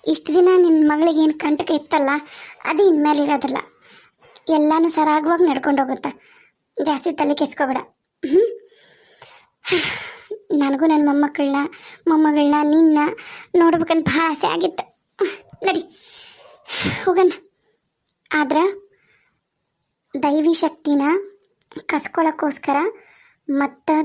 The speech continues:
ದುಷ್ಟ ಶಕ್ತಿ ಬರೋ ಚಾನ್ಸ್ ಭಾಳ ಐತಿ. ಅದ್ಯಾವತ್ತೂ ನಿನ್ನ ಮಗಳ ಹತ್ರ ಸುರಿಬಾರ್ದು, ಸುಳಿಬಾರ್ದು ಇನ್ನೆಂದು ಅಂದ್ರ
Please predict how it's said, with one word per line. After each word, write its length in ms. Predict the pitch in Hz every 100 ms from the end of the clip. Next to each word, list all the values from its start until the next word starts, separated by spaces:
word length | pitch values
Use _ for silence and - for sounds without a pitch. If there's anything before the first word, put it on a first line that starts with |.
| 269
ದುಷ್ಟ 280 | 294 - 320
ಶಕ್ತಿ 420 | 285 294 - 302
ಬರೋ 260 | 254 277 294
ಚಾನ್ಸ್ 320 | 294 294 302
ಭಾಳ 280 | 277 277 277 277
ಐತಿ. 160 | - 269 - _ - - _ _ -
ಅದ್ಯಾವತ್ತೂ 500 | 302 285 302 302 370
ನಿನ್ನ 280 | 349 302 294
ಮಗಳ 160 | 302
ಹತ್ರ 180 | 311 311
ಸುರಿಬಾರ್ದು, 680 | 302 285 311 302 285 302 320
ಸುಳಿಬಾರ್ದು 580 | - 320 330 330 320 339
ಇನ್ನೆಂದು 400 | 320 285 277 302
ಅಂದ್ರ 220 | 294 262